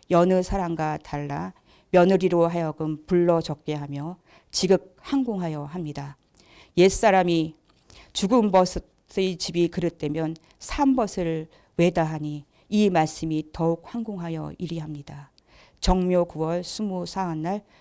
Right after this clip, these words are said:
송시열." 이 편지가 바로, 어, 송시열의, 에, 송시열이 손주 며느리로, 며느리로 하여금 대필한 한글 편지입니다.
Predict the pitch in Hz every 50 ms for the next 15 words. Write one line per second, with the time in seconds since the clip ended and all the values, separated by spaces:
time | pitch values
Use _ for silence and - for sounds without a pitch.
0 | _ - - 254 254 214 202 185 - - 180 156 147 139 139 131 139 - _ _
1 | _ _ _ _ _ _ _ _ _ _ _ _ _ _ _ _ _ _ _ _
2 | _ _ _ _ - - _ _ _ _ _ _ _ _ _ _ _ _ _ _
3 | _ _ _ _ _ _ _ _ _ _ _ _ - 220 226 - 311 330 294 294
4 | 294 262 254 262 254 247 185 165 160 180 202 254 277 285 - - 175 170 165 175
5 | - 320 330 311 320 320 277 240 220 220 247 269 285 277 - - - - 175 170
6 | 170 170 165 160 165 - - - - - - _ - - 311 311 294 294 285 262
7 | 226 202 196 240 240 180 147 - - 359 359 - 339 240 175 160 175 190 185 202
8 | 190 196 190 - 156 170 175 190 214 196 190 185 190 185 190 185 165 143 208 226
9 | - - 160 151 - - 185 185 196 220 220 214 277 269 269 254 - 220 190 180
10 | - - 151 143 - 143 147 156 156